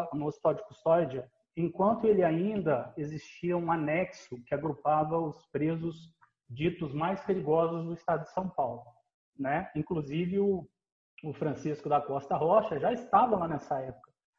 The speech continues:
pra se ver o tanto de tempo que o Francisco encontra-se preso aqui no estado de São Paulo. E sua criação, assim, todos os livros que se lê sobre, é, a criação de uma, de uma facção,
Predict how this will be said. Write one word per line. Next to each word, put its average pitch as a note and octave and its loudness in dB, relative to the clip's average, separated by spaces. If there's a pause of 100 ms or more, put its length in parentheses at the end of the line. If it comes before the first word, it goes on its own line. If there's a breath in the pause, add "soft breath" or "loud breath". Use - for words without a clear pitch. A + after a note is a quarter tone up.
(140)
pra C#3+ -2
se - -10
ver D3 -2
o E3 -4
tanto F#3 0
de - -8
tempo E3+ -6 (460)
que D#3 -4
o D3 2
Francisco E3 -2
encontra-se D#3 -2 (120)
preso D#3 0
aqui D3+ -4
no D#3 -2
estado D3 0
de - -16
São F#3 -2
Paulo. B2+ -6 (580)
E G3 -4
sua C4+ -2
criação, G#3 4
assim, D#3 -4
todos B3 6
os G3 2
livros F#3+ 2
que - -20
se - -8
lê D#3 6 (160)
sobre, C#3 0 (340)
é, C3+ -2
a C3 4
criação F3 0
de C#3+ -2
uma, C3 -4
de C3 -8
uma C3+ -4
facção, - -4